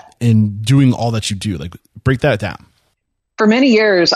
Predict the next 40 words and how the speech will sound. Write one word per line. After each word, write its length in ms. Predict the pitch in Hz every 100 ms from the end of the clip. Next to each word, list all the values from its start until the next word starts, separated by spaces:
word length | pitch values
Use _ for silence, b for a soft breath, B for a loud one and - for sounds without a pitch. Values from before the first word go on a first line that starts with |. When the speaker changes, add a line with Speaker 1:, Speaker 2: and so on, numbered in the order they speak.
| -
Speaker 2:
when 160 | 175 175
I 60 |
worked 260 | 170 180 180
at 140 | 175
Macy's, 440 | 160 170 175 151 139
I, 160 | 156 -
I 60 |
ran 500 | 156 156 170 170 170
their 140 | 160 147
home 180 | 165 165
department, 340 | - 151 151
including 380 | 147 - 160 160
their 100 | 135
Christmas 460 | - 165 - 139
store. 260 | - 139 147
So, 600 | - - 175 160 156 156 B B _ -
I 40 |
mean, 140 | 175 170
I 120 | 202
was 200 | 262 185
working 720 | 165 160 170 175 160 156 156 151
seven 420 | - - 196 185
days 180 | 175 165
a 60 |
week, 320 | 156 156 156
round 240 | 151 151 151
the 60 |
clock. 400 | 147 143 139 143
I 40 | 139
mean, 120 | 143
I 40 |
worked 320 | 147 151 151 -
Christmas 460 | - 170 156 151
Eve 280 | 156 151 156
till 160 | - 147
late 180 | 147
at 120 | 139 -
night. 320 | 147 147 147
I 100 | 135
would 200 | 139